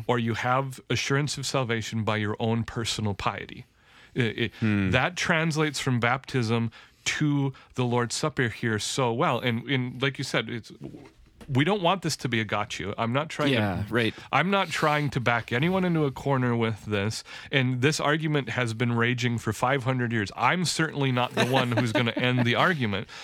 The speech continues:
Speaker 1: But
Speaker 2: Yeah.
Speaker 1: we're all products of our past.
Speaker 2: Yeah.
Speaker 1: And, and, and as someone who personally very nearly walked away from the faith because
Speaker 2: Hmm.
Speaker 1: as a Christian,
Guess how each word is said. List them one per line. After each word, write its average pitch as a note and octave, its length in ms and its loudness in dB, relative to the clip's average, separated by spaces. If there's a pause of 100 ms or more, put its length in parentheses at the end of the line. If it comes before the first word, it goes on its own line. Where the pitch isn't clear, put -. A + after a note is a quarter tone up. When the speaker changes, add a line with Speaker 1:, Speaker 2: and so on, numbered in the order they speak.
(260)
Speaker 1:
But F3 280 2 (180)
Speaker 2:
Yeah. G2+ 240 2
Speaker 1:
we're F#3+ 220 4
all E3+ 280 2
products D#3+ 600 0
of B2 100 0
our A#2 160 0
past. - 640 -6
Speaker 2:
Yeah. F2 280 2 (120)
Speaker 1:
And, C#3 160 0
and, B2+ 240 0
and B2+ 160 0
as A#2+ 160 -2
someone G3 540 2
who C3 240 -2
personally A#2 840 0 (320)
very D3 600 2
nearly F3 540 2
walked A2+ 600 0
away D#3 320 0
from B2+ 360 -2
the A2 80 0
faith - 640 -8 (340)
because A2 380 2
Speaker 2:
Hmm. F#2+ 120 0
Speaker 1:
as E3 300 2
a F3+ 100 0
Christian, A2+ 720 -2